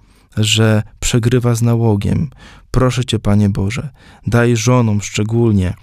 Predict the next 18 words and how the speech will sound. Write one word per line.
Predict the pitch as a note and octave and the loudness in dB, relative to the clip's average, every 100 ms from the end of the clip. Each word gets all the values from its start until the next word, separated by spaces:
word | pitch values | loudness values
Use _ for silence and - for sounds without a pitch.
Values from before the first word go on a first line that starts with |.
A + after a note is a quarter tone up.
| - - _ | -20 -20 _
wierność | G#2+ G#2 A#2+ A#2+ A2 F#2+ G#2 A2 | -4 0 2 2 0 -2 -4 -8
w | G#2+ | -4
walce | A2+ A#2 B2 - A2 | 0 0 0 -2 -2
o | G2+ | 0
mężów, | G#2+ A#2+ B2 G#2 G2 | 2 2 2 -2 -6
którzy | - G#2+ G2+ | -8 -6 -6
są, | - G#2 G2+ - - - - | -2 -2 -2 -6 -20 -12 -6
y, | A2+ | -4
chorzy | - A#2+ A#2 | 0 0 2
na | A2+ | 0
alkoholizm. | F#2+ G#2 G2+ - A#2+ G#2 - - - _ - - - - | -2 -4 -6 -2 0 0 -4 -8 -14 _ -20 -20 -16 -6
Daj | G#2 A#2 A2+ | 0 2 2
wierność, | G#2+ A#2 A#2+ A#2 A2 G2+ G2+ - _ _ _ _ - | 2 2 2 2 0 0 -4 -14 _ _ _ _ -8
y, | A2 G2 F#2+ | -2 0 0
mężom, | G2 G#2+ G#2+ B2 B2+ A2+ G#2 F#2 G#2 | 0 2 2 4 2 2 0 0 0
mężczyznom, | G#2+ A2+ - C3+ C3+ A#2 G2+ | 2 0 0 2 2 0 -2
którzy | - A#2 A2+ | -4 -4 -2
mają | G#2+ G#2 | 0 0